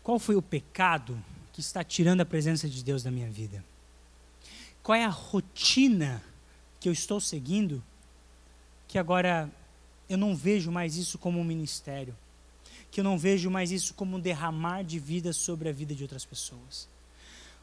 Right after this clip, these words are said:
O que eu estou fazendo que ficou tão automático que Cristo olha para mim e diz, "Jessé, eu conheço as tuas obras.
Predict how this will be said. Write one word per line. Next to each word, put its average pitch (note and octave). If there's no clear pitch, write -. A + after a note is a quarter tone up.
O E3+
que -
eu C#4+
estou A3+
fazendo E3
que F3+
ficou F#3
tão B3
automático D#3+
que -
Cristo -
olha G3+
para F#3+
mim G3
e E3+
diz, D3+
"Jessé, E3+
eu E3+
conheço E3
as -
tuas C#3+
obras. A2